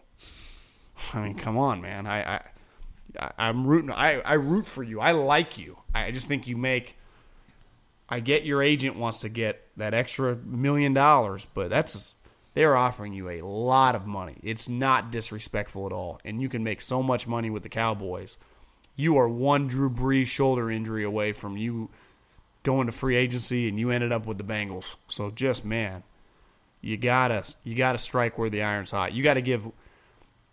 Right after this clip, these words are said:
I'll say this for Wentz and Goff, they didn't really fuck around. Now, they were offered a lot of money, but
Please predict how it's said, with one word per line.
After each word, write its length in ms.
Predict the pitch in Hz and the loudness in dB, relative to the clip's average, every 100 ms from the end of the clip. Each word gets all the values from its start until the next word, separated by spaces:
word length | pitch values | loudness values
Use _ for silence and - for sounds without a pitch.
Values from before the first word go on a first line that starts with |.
| _ - | _ 0
I'll 80 | |
say 140 | 156 147 | 4 4
this 200 | 139 147 | 4 0
for 140 | 127 | -2
Wentz 340 | 123 127 139 131 | 0 2 2 0
and 100 | 117 | 2
Goff, 380 | 117 131 147 - _ - _ - _ _ _ - - | 6 6 4 -10 _ -20 _ -20 _ _ _ -20 -8
they 120 | 107 | 2
didn't 140 | 156 139 | 2 2
really 120 | 107 | -2
fuck 260 | 117 101 | -4 -4
around. 300 | 85 85 71 - | -4 -6 -8 -4
Now, 220 | 139 151 | 2 4
they 100 | 147 | 6
were 140 | 151 | 8
offered 280 | 151 151 139 | 6 6 2
a 40 | 135 | 2
lot 180 | 127 | 2
of 60 | 123 | 2
money, 460 | 156 170 117 101 - _ _ _ _ _ - | 4 4 2 -4 -10 _ _ _ _ _ -14
but 460 | 110 123 117 - | 2 4 4 0